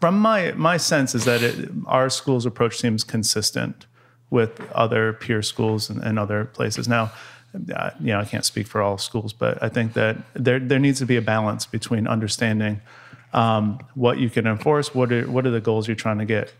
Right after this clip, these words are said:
at, and, like, how can you actually leverage, like, real intelligent use of these tools.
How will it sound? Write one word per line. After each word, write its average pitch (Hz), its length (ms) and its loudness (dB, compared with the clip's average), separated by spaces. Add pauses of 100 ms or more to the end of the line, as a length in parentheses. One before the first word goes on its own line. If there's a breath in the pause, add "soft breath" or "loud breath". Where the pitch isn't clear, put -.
(120)
at, 107 380 2
and, 107 400 -2
like, 107 180 0
how 113 180 0
can 110 200 -2
you 107 100 2
actually 104 440 -2
leverage, 104 460 0
like, 104 220 -2 (140)
real 113 640 0 (320 soft breath)
intelligent 113 580 0
use 107 360 0
of 113 320 0
these 110 260 0
tools. 127 480 -4